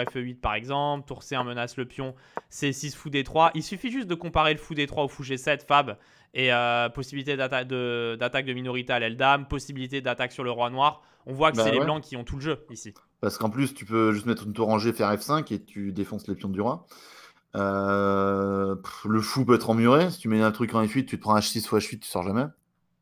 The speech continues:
Speaker 1: Hmm.
Speaker 2: Genre roi F huit, je sais pas, juste un coup comme ça. Bon, ok, le fou ne va jamais bouger de là-bas, quoi. Euh, et les blancs, en plus, ont l'attaque de minorité B quatre, B cinq sur l'aile dame. Donc, en fait, il y a trop de problèmes.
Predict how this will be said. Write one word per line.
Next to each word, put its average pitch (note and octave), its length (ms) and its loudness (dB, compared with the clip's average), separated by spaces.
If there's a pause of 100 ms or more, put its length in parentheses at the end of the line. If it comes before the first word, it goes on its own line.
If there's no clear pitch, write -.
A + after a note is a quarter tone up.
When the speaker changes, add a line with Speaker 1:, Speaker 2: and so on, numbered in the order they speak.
(600)
Speaker 1:
Hmm. G#2+ 100 -16 (400)
Speaker 2:
Genre F#2 160 0
roi G2 140 4
F - 60 -8
huit, G#2+ 120 -6
je - 60 -18
sais F#2 60 -8
pas, E2 260 -8
juste - 160 -12
un - 40 -6
coup - 140 -16
comme - 160 -20
ça. - 80 -20 (1120)
Bon, F#2+ 220 -8
ok, F2+ 180 -12 (120)
le F#2+ 200 -2
fou A2 180 -2
ne G2+ 80 2
va G2 180 4
jamais F#2+ 300 4
bouger F2+ 240 -2
de F2+ 80 2
là-bas, A#2+ 180 4
quoi. F2+ 180 -10 (500)
Euh, G#2+ 340 8
et A2 120 4
les G#2+ 100 8
blancs, B2 160 6
en - 20 0
plus, C3 160 0
ont B2 80 2
l'attaque A2 220 6
de G#2+ 60 2
minorité G#2 280 2
B G2+ 140 2
quatre, G2+ 180 2
B G#2 100 2
cinq A2 280 -2
sur - 160 -2
l'aile A#2 120 2
dame. G#2 240 2
Donc, G2 220 -2
en G#2+ 100 2
fait, A#2+ 200 4
il - 40 -6
y G#2 40 6
a F#2+ 40 2
trop G#2+ 160 -8
de - 60 -8
problèmes. A2 340 -2